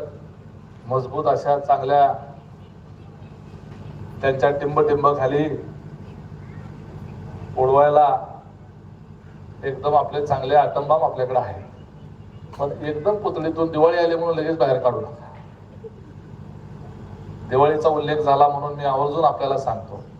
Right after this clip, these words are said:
मी आणि आमदार साहेबांनी सकाळी चर्चा केली आणि आपल्या मोहोळ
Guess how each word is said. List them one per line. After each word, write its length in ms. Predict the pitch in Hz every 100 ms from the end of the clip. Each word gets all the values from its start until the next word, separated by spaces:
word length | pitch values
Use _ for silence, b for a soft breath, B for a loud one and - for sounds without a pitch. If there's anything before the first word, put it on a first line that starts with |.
| - - - - - - - - - - - - - - - - - - - - - -
मी 140 | 147 160
आणि 160 | 151
आमदार 320 | 151 - 151 151
साहेबांनी 400 | 151 147 147 -
सकाळी 360 | 147 156 143
चर्चा 280 | 143 135 -
केली 340 | 123 117 - - - - - - - - - - - - - - - -
आणि 460 | 131 151 160 160 - - -
आपल्या 260 | 131 156 147
मोहोळ 280 | 139 156